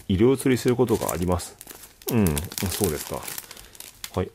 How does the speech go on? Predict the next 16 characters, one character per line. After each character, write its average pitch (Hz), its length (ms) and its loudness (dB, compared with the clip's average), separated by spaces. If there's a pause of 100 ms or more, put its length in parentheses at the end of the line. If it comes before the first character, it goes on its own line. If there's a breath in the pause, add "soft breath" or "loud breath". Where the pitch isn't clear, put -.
あ、 113 160 2
で 170 60 2
も 156 80 0
結 - 120 -12
構 90 100 -2
綺 - 160 0
麗 110 80 8
だ 80 100 4
な、 71 80 -2
こ 73 100 -4
れ。 69 120 -4 (1700 loud breath)
お 165 40 -2
ー、 147 40 4
お 98 800 2
ー、 - 80 -8
お 92 500 0